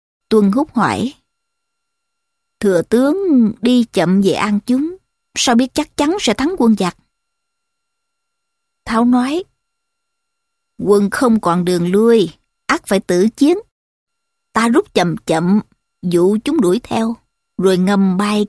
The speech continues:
kế tiêu diệt. Vì vậy biết chắc chắn là phải thắng." Tuân Húc bái phục. Chú thích.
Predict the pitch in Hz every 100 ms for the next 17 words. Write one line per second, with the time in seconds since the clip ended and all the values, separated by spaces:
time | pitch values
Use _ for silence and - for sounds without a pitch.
0 | - 269 370 - 277 247 180 170 175 -
1 | _ _ _ _ _ _ _ - 175 185
2 | 175 170 160 180 190 185 - 208 226 -
3 | - 226 - _ _ 240 320 381 240 147
4 | - 95 233 302 - _ _ _ _ _
5 | _ _ _ _ _ _ _ _ _ -
6 | 214 202 180 240 - _ - 208 226 311
7 | 392 - 139 _ _ _ _ _ _ _
8 | _ _ _ _ _ _ _ - 247 311
9 | 330